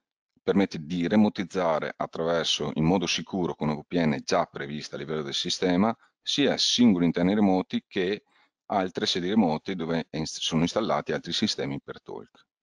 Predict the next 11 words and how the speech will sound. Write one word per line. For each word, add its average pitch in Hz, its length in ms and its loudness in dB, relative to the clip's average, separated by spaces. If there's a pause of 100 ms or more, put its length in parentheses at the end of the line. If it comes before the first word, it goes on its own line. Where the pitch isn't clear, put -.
(460)
E - 120 -8
poi 87 400 0
il 95 160 -4
portale 87 340 0
web 80 200 0
in 76 100 2
Merto-, 78 500 0
il - 140 -8
portale 87 300 -2
web 82 360 0
MyTalk, 85 880 0